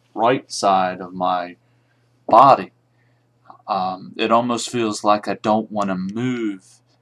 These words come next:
any part of that side of the body. Um, and I was starting to get very nervous about that because I was almost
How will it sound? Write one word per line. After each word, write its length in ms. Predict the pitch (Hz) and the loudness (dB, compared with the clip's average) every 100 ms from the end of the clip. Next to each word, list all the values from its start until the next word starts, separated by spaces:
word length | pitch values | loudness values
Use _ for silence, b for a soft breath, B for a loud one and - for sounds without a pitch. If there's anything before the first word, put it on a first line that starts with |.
| _ _ | _ _
any 240 | 104 104 98 | -8 -8 -10
part 540 | - 104 107 101 - _ _ _ - _ _ | -4 0 2 0 -6 _ _ _ -20 _ _
of 540 | - 101 98 92 87 - _ _ _ _ | -4 -2 -2 -4 -10 -20 _ _ _ _
that 320 | - 107 101 - | -6 -2 -2 0
side 400 | 104 101 98 95 | 2 2 0 -4
of 120 | 90 | -10
the 100 | 90 | -8
body. 520 | 95 95 95 90 85 _ _ _ _ _ _ _ _ B B - | 0 2 2 -2 -12 _ _ _ _ _ _ _ _ B B -12
Um, 480 | 95 98 95 - - | -8 -6 -8 -10 -12
and 180 | 107 101 | -6 -2
I 80 | 98 | -2
was 140 | 95 | -2
starting 300 | - 156 107 | 2 2 2
to 160 | 113 117 | -4 -6
get 160 | 104 | -4
very 300 | 117 117 113 | -2 -2 -2
nervous 540 | 101 104 110 104 95 98 | 0 0 0 -4 -10 -4
about 320 | 98 95 - | 0 0 0
that 260 | 98 98 - | 0 -2 -4
because 400 | 98 - 95 98 | -14 -10 -6 -2
I 120 | 95 | -2
was 260 | 98 92 | -4 -8
almost 720 | - 117 120 120 110 - - | -4 -2 -2 -4 -6 -8 -16